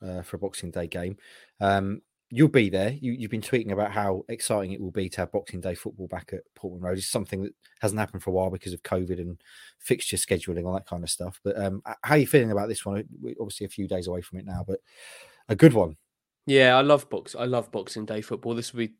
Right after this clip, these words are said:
Speaker 2: Town's first Boxing Day game since twenty nineteen, both,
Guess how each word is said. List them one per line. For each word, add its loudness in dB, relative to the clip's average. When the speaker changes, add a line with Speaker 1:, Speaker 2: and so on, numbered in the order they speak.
Speaker 2:
Town's -4
first -6
Boxing -8
Day -6
game -6
since -10
twenty -2
nineteen, -2
both, -2